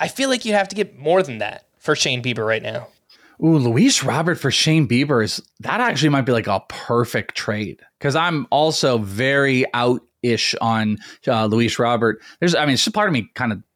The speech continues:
Speaker 2: wonders if he'll still be on this team come the end of the trade deadline and how it's performing.
Speaker 1: Wow.
Speaker 2: But I think those two might be a very easy trade if you, if you are kind of a semi-believer in Shane Bieber and you're looking for pitching.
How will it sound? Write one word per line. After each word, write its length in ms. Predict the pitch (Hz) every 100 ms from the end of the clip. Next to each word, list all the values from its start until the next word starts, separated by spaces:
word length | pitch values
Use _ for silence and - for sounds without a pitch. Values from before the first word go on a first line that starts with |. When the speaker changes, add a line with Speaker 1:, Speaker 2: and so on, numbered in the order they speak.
| _
Speaker 2:
wonders 320 | 107 110 104
if 100 | 101
he'll 140 | - 104
still 160 | -
be 100 | 101
on 100 | 101
this 160 | 98 -
team 380 | - 110 98 87 -
come 200 | 110 107
the 120 | 104
end 100 | 104
of 60 |
the 80 | 104
trade 240 | 104 117 107
deadline 400 | 107 101 101 98
and 80 |
how 140 | 98 104
it's 100 | 101
performing. 460 | 104 - 110 117 107
Speaker 1:
Wow. 80 | -
Speaker 2:
But 220 | 113 - - - - _ -
I 160 | 151
think 460 | 220 208 160 117 -
those 580 | 120 113 120 131 156 143
two 240 | - 139 117
might 320 | 117 117 110
be 220 | 117 107
a 120 | 104
very 840 | 98 - 98 98 117 123 117 110 110
easy 360 | 123 123 113 110
trade 320 | - 117 117
if 100 | 107
you, 140 | 110
if 160 | 107 107
you 260 | 104 123 117
are 140 | 117
kind 200 | - 117
of 80 | 104
a 160 | 104 95 98 _
semi-believer 680 | - 123 135 135 139 135 135
in 60 |
Shane 240 | 131 135 123
Bieber 160 | 127
and 100 | 120
you're 80 | 107
looking 220 | 113 113
for 120 | 107 101
pitching. 520 | 151 147 156 143